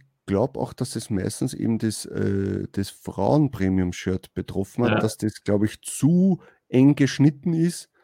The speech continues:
Speaker 1: Äh, und die Leute dann, wenn, wenn's jetzt, weiß ich nicht, irgendwie ein L oder X L, wo man eh schon eher drauf schaut, äh, dass, dass es nicht zu eng anliegt und dann, äh, sieht man aus wie eine Knackwurst, das möchte man natürlich auch nicht, ja.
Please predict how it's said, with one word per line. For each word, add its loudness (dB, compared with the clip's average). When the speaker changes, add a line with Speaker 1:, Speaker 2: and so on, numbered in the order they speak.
Speaker 1:
Äh, -6
und 2
die -2
Leute 0
dann, 0
wenn, 0
wenn's -4
jetzt, -10
weiß -6
ich -2
nicht, -2
irgendwie -4
ein -2
L -2
oder 0
X -6
L, 0
wo 2
man 0
eh 0
schon 2
eher 0
drauf 0
schaut, 2
äh, 6
dass, 0
dass -2
es -2
nicht 4
zu 6
eng 2
anliegt 0
und -4
dann, -2
äh, -12
sieht -4
man 2
aus 0
wie 0
eine -2
Knackwurst, -2
das -6
möchte -2
man 2
natürlich -4
auch -8
nicht, -8
ja. 0